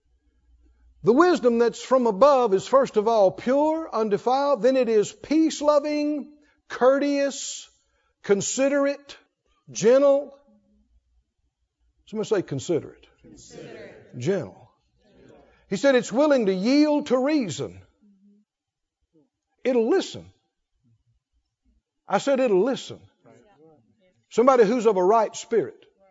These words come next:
will listen. Didn't say they'd always agree with you on everything. But they'll listen.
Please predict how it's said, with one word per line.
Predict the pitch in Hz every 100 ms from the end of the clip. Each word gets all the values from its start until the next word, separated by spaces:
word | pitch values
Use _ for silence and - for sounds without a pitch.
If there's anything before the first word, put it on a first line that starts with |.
| 135 131 123 - _ _ _ _
will | 165 208
listen. | 269 370 - - 82 _ _ 120 _ _ 135 135 _ _ 113 _ _ _ _ _ _ _ _ _ _ _ _ _ _ -
Didn't | 311
say | - 349
they'd | 311
always | 277 254 254 185
agree | 160 330
with | 330 302
you | 277
on | 220
everything. | 156 147 262 381 _ - - 240 214 _ 208 208 214 196 220 _ _ _ _ _ _ _ _
But | 175 233
they'll | 233 220
listen. | 330 339 - 95